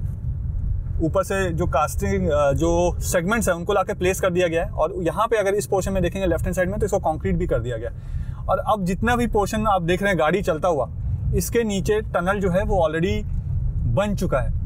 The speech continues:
ये टनल के ऊपर जो surface है, उसका surface road है। हालांकि ये अभी ब्लैक टॉप नहीं हुआ है पूरा। जब भी ब्लैक टॉप पूरा सही तरीके से होगा,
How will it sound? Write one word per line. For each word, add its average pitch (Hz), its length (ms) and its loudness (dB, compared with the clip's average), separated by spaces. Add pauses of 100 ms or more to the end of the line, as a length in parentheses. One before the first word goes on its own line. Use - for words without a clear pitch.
(100)
ये 175 100 2
टनल 185 280 2
के 214 80 2
ऊपर 196 300 0
जो 202 100 2
surface 180 480 0
है, 185 120 2 (800)
उसका 180 220 0
surface 175 400 0
road 156 220 4
है। - 280 -2 (1200)
हालांकि 175 280 2
ये 185 120 2
अभी 196 180 2
ब्लैक 160 280 2
टॉप 196 140 0
नहीं 196 100 0
हुआ 185 180 2
है 185 80 0 (480)
पूरा। 165 160 2
जब 151 160 0
भी 180 100 2
ब्लैक 151 260 0
टॉप 180 120 2
पूरा 175 280 2
सही 170 220 0
तरीके 175 340 0
से 190 100 2
होगा, 170 340 0